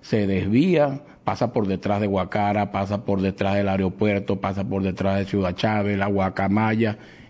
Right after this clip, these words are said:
y va a reventar en el di-, ahí en la encrucijada de Carabobo. ¿Qué va a su-, eso no solamente va a beneficiar a Carabobo, sino a todo el país, porque todo el tráfico que viene de oriente a occidente o de occidente a oriente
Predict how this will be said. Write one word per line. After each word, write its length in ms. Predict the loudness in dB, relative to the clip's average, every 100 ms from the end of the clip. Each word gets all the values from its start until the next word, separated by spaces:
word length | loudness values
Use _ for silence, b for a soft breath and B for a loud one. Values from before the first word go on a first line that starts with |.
| B
y 460 | 2 2 0 -12 -6 0
va 280 | 2 2
a 120 | 2 0
reventar 680 | 0 0 0 0 0 -2 -2
en 400 | 0 2 0 0
el 240 | 0 0 0
di-, 240 | -2 -2
ahí 220 | -2 0
en 280 | 0 2 2
la 60 | 0
encrucijada 640 | 0 0 0 2 2 0
de 80 | -4
Carabobo. 640 | -6 -6 0 0 0 -4 -12 B B B B B
¿Qué 140 | 0 2
va 80 |
a 40 | 2
su-, 280 | 0 -4 -2
eso 220 | -2 2
no 120 | 2
solamente 540 | 4 4 4 4 2 2
va 100 | 4
a 20 |
beneficiar 580 | 4 2 2 0 -2 -2
a 180 | -4 -4
Carabobo, 500 | -4 -2 2 2 0
sino 240 | -2 -4 -2
a 60 |
todo 180 | 0 0
el 80 | 0
país, 500 | -2 0 2 0 -8 B B B B
porque 300 | -4 -2 -4
todo 220 | 0 2
el 120 | 2 2
tráfico 640 | 0 0 -2 -4 -4 -6
que 100 | -2
viene 360 | 0 2 2 0
de 100 | -2
oriente 360 | 0 -2 -2
a 40 | -2
occidente 440 | 0 2 0 -2
o 40 |
de 60 | -6
occidente 400 | -4 -6 -2 0
a 20 |
oriente 460 | 2 2 2 -2